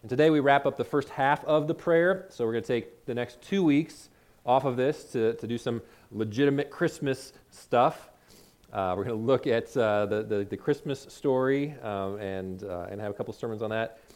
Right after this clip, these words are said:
And then in the new year, we'll be back at this. So January seventh, we'll resume, and we'll get into the second half of the Lord's Prayer. But today we're gonna focus on the third petition, which is, "Your will be done." So let me read this for us again, and then we'll look at it together.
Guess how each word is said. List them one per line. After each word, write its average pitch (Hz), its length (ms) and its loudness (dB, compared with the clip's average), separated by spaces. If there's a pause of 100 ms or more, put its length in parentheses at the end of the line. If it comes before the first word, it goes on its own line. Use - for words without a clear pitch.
(120)
And 117 120 -4
then 117 160 0
in 117 80 -2
the 123 40 -2
new 175 200 2
year, 151 480 2 (240)
we'll 117 100 -2
be 127 60 0
back 123 260 4
at 110 240 2
this. - 320 -14
So 92 320 -4
January 104 460 -4
seventh, 107 500 -4
we'll 95 220 -4
resume, 117 680 -4 (300)
and 98 180 -8
we'll 98 100 -6
get 98 160 -4
into 98 140 -8
the 104 80 -10
second 104 300 -4
half 98 180 -8
of 98 60 -14
the 90 80 -8
Lord's 92 180 -6
Prayer. - 320 -14 (680)
But 113 100 -6
today 147 220 6
we're 147 80 6
gonna 135 120 2
focus 151 380 2
on 127 60 -2
the 113 60 2
third 156 280 2
petition, 139 500 -2
which 120 180 -2
is, 117 300 -2
"Your 120 240 2
will 139 400 2
be 127 240 -6
done." 110 560 -2
So - 140 -10
let 123 60 -4
me 127 60 -4
read 143 300 2
this 135 180 0
for 135 220 0
us 131 100 -6
again, 135 360 -2
and 214 80 -4 (960)
then 101 80 -14
we'll 107 140 -2
look 117 120 0
at 113 80 2
it - 100 -8
together. 95 400 -4